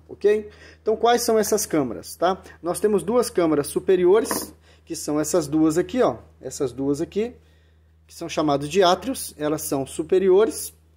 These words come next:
ok? E nós temos duas câmaras inferiores. Essas duas câmaras superiores vão receber o sangue desse lado direito, vai receber o sangue, pessoal, que tá vindo da cabeça, do pescoço, dos membros superiores, dos membros inferiores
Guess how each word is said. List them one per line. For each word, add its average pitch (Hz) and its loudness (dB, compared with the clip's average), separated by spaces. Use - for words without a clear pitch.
ok? 202 -2
E 180 -6
nós 202 0
temos 214 2
duas 220 0
câmaras 196 0
inferiores. 202 2
Essas 214 2
duas 170 2
câmaras 135 -2
superiores 160 2
vão 147 -4
receber 180 2
o 185 2
sangue 139 -4
desse 196 2
lado 147 2
direito, 180 2
vai 156 2
receber 185 2
o 185 4
sangue, 185 0
pessoal, 139 -2
que 147 -12
tá 175 2
vindo 160 0
da 143 -6
cabeça, 180 2
do 160 -4
pescoço, 170 0
dos 147 -2
membros 143 -2
superiores, 180 2
dos 139 -2
membros 139 -2
inferiores 180 2